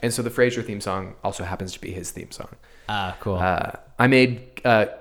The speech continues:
Speaker 1: Kevin Malone's chili, speaking of The Office.
Speaker 2: Really?
Speaker 1: When I made chili a few weeks ago, it was Kevin's chili.
Speaker 2: Sure.
Speaker 1: Based on Binging with Babish's recipe, and it was very hot.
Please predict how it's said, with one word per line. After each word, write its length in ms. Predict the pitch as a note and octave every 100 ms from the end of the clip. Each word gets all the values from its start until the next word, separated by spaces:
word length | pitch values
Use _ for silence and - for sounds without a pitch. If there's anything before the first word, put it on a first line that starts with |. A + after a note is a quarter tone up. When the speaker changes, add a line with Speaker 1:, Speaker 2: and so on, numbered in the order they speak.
| -
Speaker 1:
Kevin 300 | - B2+ A#2+
Malone's 460 | A#2 A#2 A2 A2 -
chili, 520 | - A#2+ A#2+ C#3 C#3+
speaking 340 | - A#2+ A#2+ A2+
of 80 |
The 140 | A2+ A2
Office. 480 | G#2+ A#2+ E3+ - - -
Speaker 2:
Really? 240 | A2+ C#3+ E3
Speaker 1:
When 80 | B2
I 40 |
made 180 | A#2 A2+
chili 260 | C#3+ B2+
a 60 | C3
few 140 | C3
weeks 180 | B2+ B2+
ago, 180 | C3 A#2+
it 40 |
was 140 | G#2+ G#2+
Kevin's 500 | - B2+ A#2+ B2 B2
chili. 440 | - C3 A#2+ D3 -
Speaker 2:
Sure. 320 | - C3+ B2+ -
Speaker 1:
Based 280 | A#2+ A2+ B2
on 160 | A2+
Binging 280 | A2 A2 G#2
with 140 | G2+ G2
Babish's 440 | F#2+ G2+ G2 F#2+
recipe, 400 | F#2+ F#2+ F#2+ G#2+
and 80 | G#2+
it 60 | F#2
was 140 | F#2+
very 440 | F#2 F#2 G2 F2+ F#2
hot. 380 | F#2 F2 -